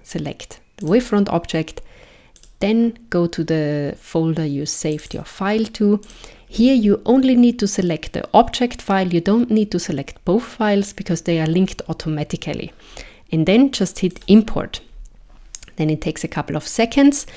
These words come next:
and there is our molecule, and it appears nicely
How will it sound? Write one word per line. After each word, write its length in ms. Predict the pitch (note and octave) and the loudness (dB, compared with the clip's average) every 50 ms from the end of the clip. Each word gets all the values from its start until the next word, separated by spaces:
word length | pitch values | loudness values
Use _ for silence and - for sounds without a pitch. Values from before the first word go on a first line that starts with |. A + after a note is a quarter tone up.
| - - - - - - - | -20 -20 -20 -20 -14 -4 2
and 400 | G3 G3 G#3 G#3+ G#3+ A3 A3 G#3+ A3 - - | 4 6 6 8 6 6 4 4 0 -4 -2
there 220 | - E3 E3 E3 | 0 0 2 2
is 160 | E3 E3 D#3+ - | 0 0 -2 -4
our 240 | - D3+ D3+ C#3+ | -4 -2 -2 -2
molecule, 560 | C#3+ D3 D#3+ F3 F3 D#3+ - - - - - - - | 0 2 2 2 2 0 -2 -6 -8 -8 -8 -8 -6
and 200 | D#3+ D3+ D3+ D#3 | -4 -2 -2 0
it 140 | D#3 D3+ - | -2 -2 -2
appears 640 | D3+ D3+ - - G3+ G3+ G#3 G#3+ G#3 - - - - - - | -4 -6 -4 0 2 4 4 4 4 2 -2 -6 -8 -8 -6
nicely 720 | F3 D#3 D#3 D3+ D#3+ F3+ F#3 - - F3+ F3+ F#3 F3+ F3 | -4 -4 -2 -2 -2 -2 -4 -4 -2 -2 0 0 0 -2